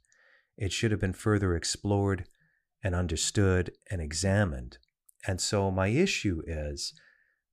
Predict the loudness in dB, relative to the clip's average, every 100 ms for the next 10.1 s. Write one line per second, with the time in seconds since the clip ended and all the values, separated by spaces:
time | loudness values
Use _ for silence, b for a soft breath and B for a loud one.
0 | _ -2 -2 0 0 2 2 2 0 2
1 | 2 2 -2 -6 _ _ _ _ -4 -2
2 | 2 2 2 0 -2 0 0 -2 -8 -10
3 | -8 -6 -4 -4 -8 _ _ _ _ _
4 | _ 2 2 4 2 2 0 0 2 2
5 | 2 0 -2 -2 -4 -2 -4 -4 -2 0
6 | -2 -4 -6 -8 -14 _ _ _ _ 0
7 | 2 0 -2 -4 -4 -4 0 0 0 -2
8 | -4 -6 -8 -6 -6 -4 -6 -8 -12 _
9 | -20 -8 -8 -4 -4 0 -2 0 -2 -2
10 | -6